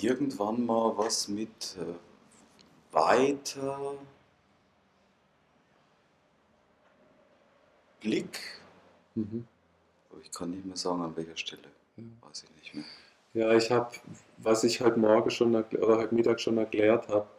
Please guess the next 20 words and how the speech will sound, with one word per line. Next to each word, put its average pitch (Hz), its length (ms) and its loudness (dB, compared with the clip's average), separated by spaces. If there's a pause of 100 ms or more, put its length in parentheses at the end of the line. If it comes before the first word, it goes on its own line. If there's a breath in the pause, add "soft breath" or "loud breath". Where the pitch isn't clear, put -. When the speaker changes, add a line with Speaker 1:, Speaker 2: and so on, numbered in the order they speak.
(400 soft breath)
Speaker 2:
dass 110 240 2
ich 107 340 0
so 110 360 6
zum 110 280 -2
Teil 107 480 6
typische 110 460 -2
Formulierungen 104 840 2
mit 101 180 -6
einbaue. 95 580 -2
Und 95 120 -2
da 101 160 0
war 101 320 4
was 104 220 2
mit 104 180 -2
weiter 104 300 4
Blick 110 320 0
und 104 160 -6
Blickfeld 113 580 4
und 110 140 -4
so. 107 360 4